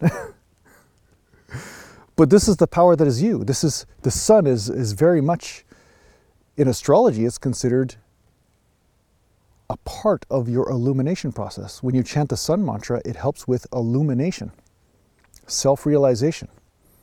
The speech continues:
the self that is eternally shining. When you realize this within you, you become a beacon of light for others. Others then start to see the same thing within themselves.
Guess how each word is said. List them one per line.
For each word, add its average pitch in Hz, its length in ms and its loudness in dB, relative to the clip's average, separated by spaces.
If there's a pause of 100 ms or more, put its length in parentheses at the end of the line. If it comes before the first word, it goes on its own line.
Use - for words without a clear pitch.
(460)
the 120 80 -4
self 151 440 2
that 127 140 0
is 120 140 -2
eternally 151 520 -2
shining. 107 460 -6 (3750)
When 147 160 2
you 175 160 6
realize 151 480 4
this 151 260 -2
within 143 280 0
you, 90 240 -6 (460)
you 127 120 2
become 139 340 0
a 113 40 2
beacon 151 360 -2
of 113 140 -6
light 135 220 0
for 117 140 -2
others. 117 360 0
Others 147 520 0 (1160)
then 135 140 -2
start - 240 -2
to 147 60 -4
see - 320 -2
the 135 100 -2
same 151 300 -2
thing 147 200 -2
within 127 240 -2
themselves. 107 640 -4